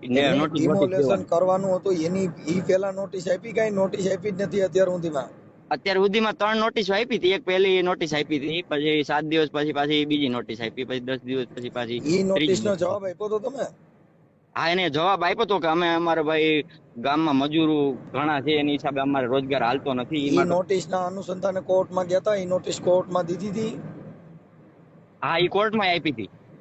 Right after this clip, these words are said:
Speaker 2: ઓકે.
Speaker 1: જી હા.
Speaker 2: એમાં વકીલ કોણ છે તમારો એડવોકેટ?
Speaker 1: એડવોકેટ અમારે વંથલીના આપણે વદરભાઈ કરીને છે.
Speaker 2: કાંઈ વાંધો નહીં, કાંઈ વાંધો નહીં. સારું, આ કેસમાં તમે છે ને ઉ-, ઉચ્ચ અદાલતમાં જવાના હો ને તો તમે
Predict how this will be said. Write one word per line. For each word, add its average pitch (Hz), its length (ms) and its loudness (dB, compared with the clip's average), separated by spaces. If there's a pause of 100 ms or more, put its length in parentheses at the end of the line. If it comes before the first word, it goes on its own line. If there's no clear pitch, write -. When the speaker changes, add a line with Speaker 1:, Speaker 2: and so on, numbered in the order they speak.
(280)
Speaker 2:
ઓકે. - 280 -2 (420)
Speaker 1:
જી 127 180 0
હા. 98 120 -6 (460)
Speaker 2:
એમાં 170 260 2
વકીલ 175 300 -6
કોણ 214 180 -2
છે 196 140 0
તમારો 175 280 -2
એડવોકેટ? 160 380 -2 (800)
Speaker 1:
એડવોકેટ 160 600 -2
અમારે 165 640 2
વંથલીના 160 800 0 (1600)
આપણે 117 760 -4
વદરભાઈ 151 540 0
કરીને 131 260 -2
છે. 104 220 -6 (840)
Speaker 2:
કાંઈ 151 140 0
વાંધો 120 240 -4
નહીં, - 120 -10
કાંઈ 120 140 2
વાંધો - 140 -6
નહીં. - 420 -20
સારું, 160 540 -4
આ 196 100 -2
કેસમાં 190 400 -4
તમે 202 200 -6
છે 208 140 -6
ને 247 100 -10
ઉ-, 190 500 -8
ઉચ્ચ - 120 -8
અદાલતમાં 220 540 0
જવાના 208 360 0
હો 247 160 -2
ને 220 120 -8
તો 196 140 -2
તમે 185 200 -2